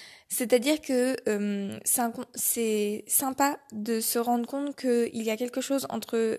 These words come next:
euh, l'inconscient et le conscient, dans le sens où ça nous aide à voir qu'il y a certaines choses que, euh,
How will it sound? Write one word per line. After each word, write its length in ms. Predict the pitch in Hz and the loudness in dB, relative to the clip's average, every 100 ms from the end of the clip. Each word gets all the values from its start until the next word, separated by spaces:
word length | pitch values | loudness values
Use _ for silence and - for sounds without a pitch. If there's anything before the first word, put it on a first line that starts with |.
| - | -2
euh, 260 | 226 214 214 | 0 0 0
l'inconscient 760 | 233 262 262 - 269 262 254 - | -2 -4 -4 -4 -2 -2 -4 -4
et 120 | 254 | -2
le 100 | 262 | -2
conscient, 540 | 254 226 226 - 254 330 _ _ _ _ _ _ _ _ - - - - - - - | -2 -4 -4 -4 -4 -6 _ _ _ _ _ _ _ _ -16 -16 -16 -20 -20 -20 -6
dans 180 | 226 254 | 2 2
le 60 | 240 | 2
sens 460 | 285 302 320 - - | 0 0 -2 -4 -4
où 220 | 233 240 | -4 -2
ça 140 | 247 | -2
nous 200 | 220 220 | -2 0
aide 120 | 240 | 0
à 40 | 233 | 0
voir 360 | 214 262 285 | 0 -2 -2
qu'il 420 | - 254 254 269 269 | -2 0 2 0 -2
y 160 | 226 214 | -4 -2
a 80 | 220 | -2
certaines 320 | 233 233 226 | -2 -4 -2
choses 380 | 269 285 285 285 - - _ _ _ _ _ - | 0 0 0 -4 -12 -20 _ _ _ _ _ -8
que, 340 | - 269 285 277 - _ 214 | 0 2 2 0 -10 _ 2
euh, 500 | 214 208 208 196 | 2 2 -2 -4